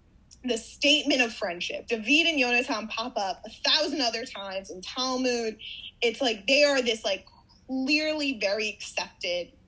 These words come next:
people. How do we have this and, like, reconcile everything else and how, what is right and wrong? And I think it helped me a lot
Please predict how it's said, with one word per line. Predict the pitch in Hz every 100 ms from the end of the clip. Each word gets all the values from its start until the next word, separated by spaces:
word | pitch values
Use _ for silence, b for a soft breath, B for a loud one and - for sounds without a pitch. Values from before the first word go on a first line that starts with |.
| _ -
people. | 392 320 - 196 175 196 -
How | - 240
do | 254
we | 254 240
have | 220 202 202
this | 339 370 320
and, | 254
like, | 226 208
reconcile | 202 214 214 220 190 190
everything | 190 190 190 196 185 -
else | - - -
and | - 202
how, | 190 185 180
what | 185 208
is | 214 196
right | 190 170
and | 185 170
wrong? | 64 65 - -
And | 240 233 226
I | - 226
think | 247 262
it | 277
helped | - - 294 247
me | 320
a |
lot | 370 392 381